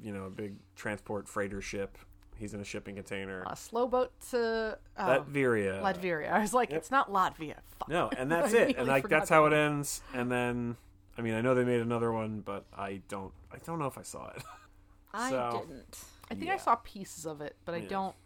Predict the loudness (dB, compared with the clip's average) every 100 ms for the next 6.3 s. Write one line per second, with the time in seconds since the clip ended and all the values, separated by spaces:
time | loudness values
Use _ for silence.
0 | _ -10 -8 -10 -12 -12 -14 -18 -20 -20
1 | _ -14 -14 -16 -20 _ -20 -20 -20 _
2 | _ -20 -20 -20 -8 -2 0 0 -2 0
3 | 0 0 -6 -6 -6 -6 -14 -20 -8 -2
4 | 0 2 2 0 0 0 2 0 2 4
5 | 4 0 -2 0 -2 -4 -6 -10 -6 -4
6 | -2 -4 -4